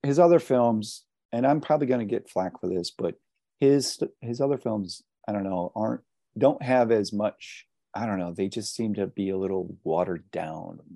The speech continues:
You know, like, I love Nightbreed and Lord of Illusions, but they seem a little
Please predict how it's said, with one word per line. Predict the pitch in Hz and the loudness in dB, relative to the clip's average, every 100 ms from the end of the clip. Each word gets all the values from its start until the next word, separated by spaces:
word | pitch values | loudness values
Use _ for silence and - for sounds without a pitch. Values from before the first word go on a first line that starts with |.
| - | -6
You | 131 | 2
know, | |
like, | 143 - | 4 6
I | 185 | 8
love | 190 180 165 131 _ _ - | 10 10 8 2 _ _ -2
Nightbreed | 101 101 98 101 90 87 85 - _ _ _ _ - | 2 2 0 -2 0 0 -2 -12 _ _ _ _ -6
and | 95 90 90 _ - | -6 -4 -8 _ -8
Lord | 101 104 98 | -2 -2 -2
of | |
Illusions, | 98 95 92 - 90 - - _ _ _ _ - | -2 -2 -4 -4 -8 -10 -18 _ _ _ _ -2
but | 127 151 | 0 4
they | 147 - | 2 2
seem | - 160 165 | -2 0 2
a | 156 | 2
little | 143 143 135 123 117 | 2 4 4 2 0